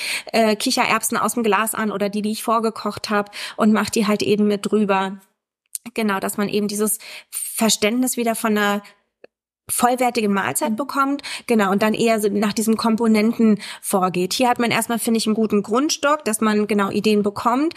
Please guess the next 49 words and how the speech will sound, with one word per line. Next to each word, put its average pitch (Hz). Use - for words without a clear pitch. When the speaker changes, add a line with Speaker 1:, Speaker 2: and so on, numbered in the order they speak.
Speaker 2:
Mhm. 220
Speaker 1:
die 220
man 208
dann 208
halt, 208
und 208
da 202
möchte 214
ich 208
halt 202
vor 208
allen 208
Dingen 214
dazu 202
ermutigen, 220
auch -
mit 208
den 202
Abwandlungen, 202
dass 202
man 196
sich, -
ja, 165
andere 196
Sachen 180
Speaker 2:
Mhm. 175
Speaker 1:
zutraut 190
oder 185
ob 170
da 202
jetzt 190
Möhrengemüse 202
oder 196
Zucchini-Gemüse 196
liegt, 180
ist 175
das 190
mir 190
ja 160
egal. 175
Wichtig 196
ist -
die 202
Menge, 185
Speaker 2:
Ja. 214
Speaker 1:
ne? 185
Und, 185
Speaker 2:
Ja. 220
Speaker 1:
ähm, 185